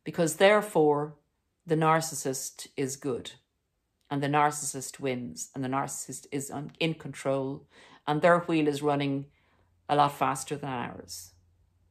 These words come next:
But they're still on their wheel. They're never gonna get off the wheel. They've really gotten stuck. Whatever chance we have of getting off our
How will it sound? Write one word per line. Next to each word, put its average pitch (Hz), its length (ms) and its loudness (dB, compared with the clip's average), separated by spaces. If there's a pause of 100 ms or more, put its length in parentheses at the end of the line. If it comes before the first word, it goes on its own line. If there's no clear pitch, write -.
(760)
But - 120 -12
they're 139 80 -2
still 160 340 -2
on 135 120 -2
their 127 180 -8
wheel. 139 360 -6 (340)
They're 143 100 -2
never 156 280 0
gonna 139 220 -6
get - 160 -10
off 180 260 -2
the - 80 -12
wheel. 120 380 -10 (840)
They've 208 320 4 (260)
really 190 480 4
gotten 127 300 0
stuck. - 500 -6 (160)
Whatever 180 340 2
chance 254 400 -2
we 247 200 0
have 165 240 0
of 139 120 -10
getting 147 240 -2
off 143 180 -4
our 180 220 2